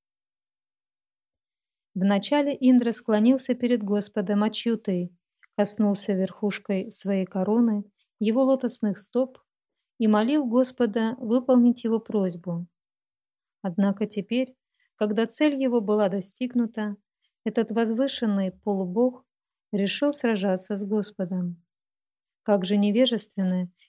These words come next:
иногда бывают полубоги. Будь проклято все их богатство.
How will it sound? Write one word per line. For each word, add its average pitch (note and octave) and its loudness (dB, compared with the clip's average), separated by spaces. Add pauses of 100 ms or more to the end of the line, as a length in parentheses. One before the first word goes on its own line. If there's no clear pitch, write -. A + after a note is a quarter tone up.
иногда G#3 2
бывают A#3 0
полубоги. F#3+ -2 (500)
Будь F#3+ -2
проклято B3 0
все B3+ -2
их A#3 -2
богатство. F#3 -6